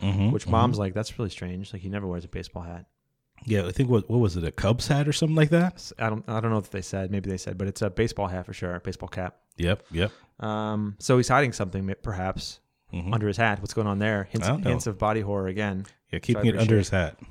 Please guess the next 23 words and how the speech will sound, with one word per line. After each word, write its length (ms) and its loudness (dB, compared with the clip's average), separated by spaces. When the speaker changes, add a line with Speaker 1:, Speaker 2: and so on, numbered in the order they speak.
Speaker 1:
you 80 -6
know? 220 -2
Speaker 2:
Um, 540 -4
so 140 2
after 180 4
the 60 4
phone 180 0
call 140 2
with 100 0
Mom, 320 4
Margaret 260 2
goes 180 2
down 420 2
to 80 -10
the 60 -10
kitchen 640 0
and 100 -10
finds 260 2
Dad 320 2
is 100 2
in 60 2
the 80 -2
kitchen. 500 -6